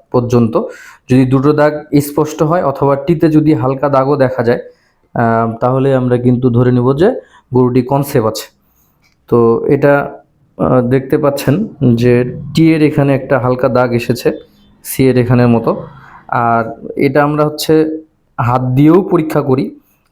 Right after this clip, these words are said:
যেহেতু আমি নিজেই গিয়েছিলাম। আহ, আপনারা জানেন যে হাত দিয়ে পরীক্ষা এক্সপার্ট যদি হয়ে থাকেন তাহলে পঁয়ত্রিশ চল্লিশ দিনেও করা যায়।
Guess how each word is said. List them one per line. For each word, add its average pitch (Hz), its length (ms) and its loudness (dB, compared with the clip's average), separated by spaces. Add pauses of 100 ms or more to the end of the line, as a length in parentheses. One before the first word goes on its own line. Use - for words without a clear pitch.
(100)
যেহেতু 135 280 2
আমি 143 200 0
নিজেই 151 300 4
গিয়েছিলাম। 139 520 2
আহ, - 1000 -4
আপনারা 127 300 2
জানেন 127 380 0
যে 127 120 2
হাত 123 200 -2
দিয়ে 127 200 2
পরীক্ষা 131 480 0 (420)
এক্সপার্ট 143 640 -2
যদি 135 440 4
হয়ে 139 200 2
থাকেন 156 400 -2
তাহলে 131 600 0 (180)
পঁয়ত্রিশ 127 420 -2
চল্লিশ 123 300 2
দিনেও 127 240 2
করা 135 240 0
যায়। 123 220 0